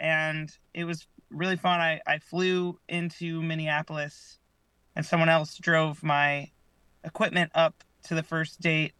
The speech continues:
and then we just wrapped up the tour in Beverly, Mass, and so now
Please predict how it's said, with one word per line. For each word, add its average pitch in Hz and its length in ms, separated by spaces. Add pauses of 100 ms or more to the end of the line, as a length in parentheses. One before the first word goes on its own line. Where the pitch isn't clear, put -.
and 156 160
then 151 200
we 151 120
just 165 220
wrapped 151 380
up 160 200
the 147 100
tour 147 480 (100)
in 151 160
Beverly, 147 420
Mass, 139 560
and 139 260
so - 180
now 139 420